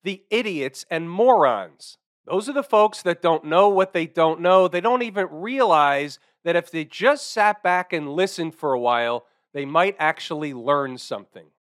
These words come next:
All right, back to the bull and the bear case.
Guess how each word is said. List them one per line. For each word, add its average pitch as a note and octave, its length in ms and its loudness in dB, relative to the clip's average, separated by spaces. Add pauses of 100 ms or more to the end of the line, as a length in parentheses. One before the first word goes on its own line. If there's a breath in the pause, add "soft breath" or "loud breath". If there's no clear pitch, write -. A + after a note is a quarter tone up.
All - 80 -18
right, D3 280 0 (300)
back D3+ 260 -4
to F#3 100 -8
the D3 100 -12
bull G3 500 2
and F#3+ 220 -2
the G3+ 60 -8
bear F3 320 0
case. F3 500 -10